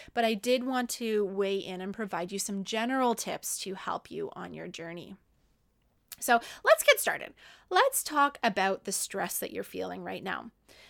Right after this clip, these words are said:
Uh, the stress is real. It is very, very real. But let me give you a little bit of insight.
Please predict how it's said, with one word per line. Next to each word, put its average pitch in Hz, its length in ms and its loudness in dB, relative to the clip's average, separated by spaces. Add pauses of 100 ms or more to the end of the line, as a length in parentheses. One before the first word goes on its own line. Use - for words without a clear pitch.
(100)
Uh, - 160 -6
the 233 100 2
stress - 520 2
is 349 220 -2
real. 220 540 -4
It 220 80 -4
is 233 120 -2
very, 226 760 2
very 190 600 -4
real. 190 500 -4 (520)
But 214 320 4 (320)
let 254 160 0
me 302 80 0
give 302 160 -2
you 294 120 2
a - 20 2
little 240 180 4
bit 226 140 4
of 214 100 -2
insight. 208 680 -2